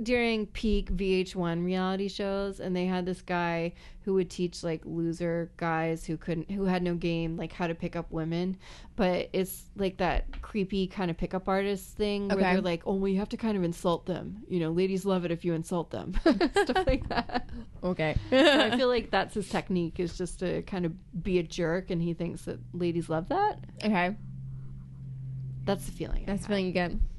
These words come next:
Speaker 1: Um, who else did they talk to? I guess that was, like, most of
Speaker 2: Um,
Speaker 1: their conversations.
Speaker 2: And then that, well, and that, and that's actually also the date where Tony is just, like, really, like, freaking out about his son. He can't stop thinking about his son.
Speaker 1: Yeah.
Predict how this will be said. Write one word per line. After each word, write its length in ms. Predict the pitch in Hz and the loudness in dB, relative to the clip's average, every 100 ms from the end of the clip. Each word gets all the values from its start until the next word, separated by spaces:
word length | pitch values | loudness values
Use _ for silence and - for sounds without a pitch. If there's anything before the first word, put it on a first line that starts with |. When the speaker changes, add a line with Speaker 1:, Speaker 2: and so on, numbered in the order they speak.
| - - - | -2 0 -2
Speaker 1:
Um, 600 | 208 208 202 196 190 190 - - | 2 2 2 0 -2 -4 -10 -8
who 120 | 220 | -6
else 180 | 202 185 | -4 -6
did 80 | 165 | -8
they 100 | 156 | -8
talk 240 | - - 170 | -6 -8 -8
to? 140 | - | -4
I 40 | |
guess 160 | 226 240 | -4 -2
that 140 | 208 | -2
was, 280 | 135 156 - | -2 -4 -6
like, 360 | 85 135 - - - - - - - - - - | -8 -8 -10 -16 -20 -20 -20 -20 -20 -20 -20 -2
most 280 | 247 240 240 226 | 2 4 4 2
of 60 | |
Speaker 2:
Um, 40 | 226 | 0
Speaker 1:
their 120 | 233 | -2
conversations. 1040 | - 135 139 143 - - - - 180 - - | -6 -8 -10 -12 -6 -6 -6 -12 -16 -12 0
Speaker 2:
And 140 | 277 | 4
then 180 | 285 294 | 4 4
that, 140 | 285 - | 2 2
well, 120 | 277 | 2
and 120 | 269 | 4
that, 200 | 277 277 - | 2 0 0
and 160 | 254 254 | 0 2
that's 240 | 254 254 | 0 0
actually 600 | 226 226 - 214 196 185 - | 0 0 0 0 0 -2 0
also 340 | 196 196 190 | 0 0 0
the 100 | 185 | 0
date 320 | 175 185 180 - | 2 2 2 0
where 520 | 190 180 180 175 180 | 2 2 0 0 -4
Tony 460 | - 196 180 175 | -2 -2 0 -2
is 120 | 175 175 | -4 -6
just, 240 | 175 - | -8 -6
like, 260 | 175 175 - | -6 -6 -8
really, 440 | 208 185 180 175 | -6 -2 0 -2
like, 220 | 170 170 - - | -2 -6 -8 -10
freaking 260 | 175 175 175 | -8 -6 -8
out 80 | 180 | -8
about 220 | 180 - | -8 -8
his 100 | 180 | -6
son. 500 | - 285 254 247 220 | -2 0 0 0 -2
He 60 | |
can't 220 | 208 170 196 | -2 -6 -8
stop 180 | 170 | -10
thinking 220 | - 175 170 | -6 -6 -4
about 140 | 175 | -4
his 120 | 180 | -4
son. 560 | - 220 214 208 214 233 | -2 -2 0 -2 -4 -6
Speaker 1:
Yeah. 320 | 220 180 - | -4 -4 -4